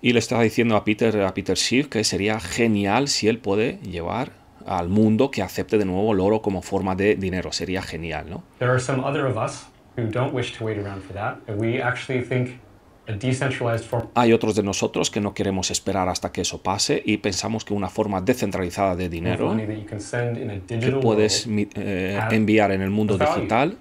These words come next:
Speaker 1: tiene
Speaker 2: And
Speaker 1: valor.
Speaker 2: back in twenty eleven, twenty twelve, twenty thirteen, when we had our first debate,
Speaker 1: Y atrás en dos mil once, dos mil doce, dos mil trece, cuando teníamos los primeros
Speaker 2: I
Speaker 1: debates,
Speaker 2: understand that, like, the burden of proof was on us.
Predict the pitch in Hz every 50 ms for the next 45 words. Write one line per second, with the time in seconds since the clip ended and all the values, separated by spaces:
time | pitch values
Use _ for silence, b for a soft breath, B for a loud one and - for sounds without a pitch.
0 | - - _ - - 135 143 143 131 117 104 95 90 - - - 156 147 139 143
1 | - - 131 135 147 151 143 147 151 139 110 95 95 104 101 - - - _ -
2 | - - - - 113 127 127 123 - 143 139 123 104 95 92 - 110 110 117 113
3 | - 135 135 - - 147 135 117 110 110 110 107 107 117 120 117 117 - 131 120
4 | - - 117 127 127 104 95 - - - - B B B B B B B B B
5 | B B _ _ - 113 117 127 139 156 147 101 92 - 113 113 110 - - 113
6 | 110 110 104 110 - - 113 107 113 110 107 - 101 101 98 95 - 104 104 101
7 | 107 101 - 98 98 104 - - 101 92 - - 117 120 - - 127 127 - -
8 | 98 92 - - 87 98 98 107 98 92 - 85 - - - 98 92 110 107 95
9 | 90 82 90 87 82 98 - - - 175 202 220 - - - - 147 151 156 131
10 | 107 101 104 110 107 104 101 98 - 101 107 117 120 123 123 117 - - - 151
11 | 131 - - 113 101 85 - 110 110 120 113 - - -